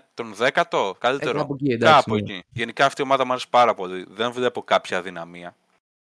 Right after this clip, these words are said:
Speaker 1: Δηλαδή, η μόνη αδυναμία είναι ο Middleton, που άμα είναι υγιεινής, υγιής,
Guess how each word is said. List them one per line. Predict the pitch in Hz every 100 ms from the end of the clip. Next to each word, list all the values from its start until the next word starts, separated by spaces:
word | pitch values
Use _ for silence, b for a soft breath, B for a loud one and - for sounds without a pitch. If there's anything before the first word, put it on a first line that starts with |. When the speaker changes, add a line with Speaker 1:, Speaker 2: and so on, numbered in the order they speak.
| _ _
Speaker 1:
Δηλαδή, | 92 90
η | 107
μόνη | 110 113
αδυναμία | 104 101 98 104 110
είναι | 110
ο | 110 104 98 95
Middleton, | 101 101 98 113 120
που | - 107 104 104
άμα | 104 117
είναι | 113 113
υγιεινής, | 101 104 123 - _
υγιής, | 98 90 92 117